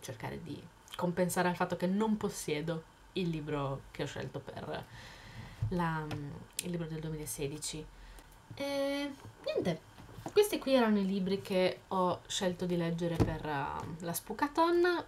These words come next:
Per il momento sto leggendo soltanto Nina, perché si è di nuovo sentita la mia pancia? Per il momento sto leggendo soltanto Nina perché ho iniziato quello, però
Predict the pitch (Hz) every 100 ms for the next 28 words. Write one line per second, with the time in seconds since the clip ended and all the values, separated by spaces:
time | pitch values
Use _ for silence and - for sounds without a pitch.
0 | - 269 277 185 190 175 - 160 160 165
1 | 156 - 156 147 170 190 214 175 147 -
2 | - - - - - - - - - -
3 | - - - - - - - - - -
4 | - 233 269 277 285 285 285 285 285 294
5 | 294 302 - - - - - 320 311 233
6 | 233 214 208 208 196 202 196 175 185 190
7 | 185 202 202 190 170 170 165 - 175 170
8 | 165 - 170 165 170 170 233 285 277 311
9 | 320 - 180 165 165 156